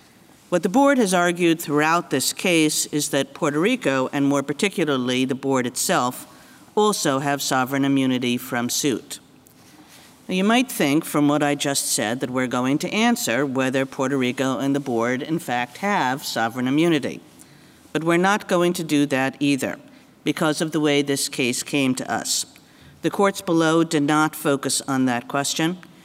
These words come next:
and nobody actually asked us to decide that question.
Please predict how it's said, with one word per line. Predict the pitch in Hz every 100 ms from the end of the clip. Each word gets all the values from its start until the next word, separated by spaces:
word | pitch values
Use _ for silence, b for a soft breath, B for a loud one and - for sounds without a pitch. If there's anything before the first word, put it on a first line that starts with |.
| B B
and | 151 170
nobody | 202 180 151 151 -
actually | 143 - 151 147 -
asked | 160 180 175 - 117
us | 113 -
to | - 143
decide | 147 - 180 175 156
that | 131 98 -
question. | 107 - - -